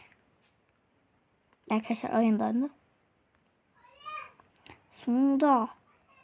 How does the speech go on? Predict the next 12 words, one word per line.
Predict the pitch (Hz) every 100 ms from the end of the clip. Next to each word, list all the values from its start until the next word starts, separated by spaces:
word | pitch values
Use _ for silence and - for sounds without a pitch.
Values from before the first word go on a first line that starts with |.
| _ - _ _ _ - - - _ - _
Evet. | - 294 269 269 - - - - _ -
Im, | 226 220 220 220 - _ _ _ _ _ _ _ _ _ _ _ _ _ _ -
gideceğiz | 247 269 233
şimdi. | - 180 - _ _ _ _ _ _ _ _ _ _ _ _ _ - _ _ _ _ _ _ 622 370 339 _ - _ _ _ _ _ - _ _ _ _ _ _ _ _ _ _ _ _ _ -
Şapka | - 254 339
takayım | 339 302 392
mı, | 440
takmayayım | 392 320 311 254 262
mı? | 294 - _ _ _ -
Tak. | - - - _ _ _ _ _ -
Sen | 226 226
de, | 254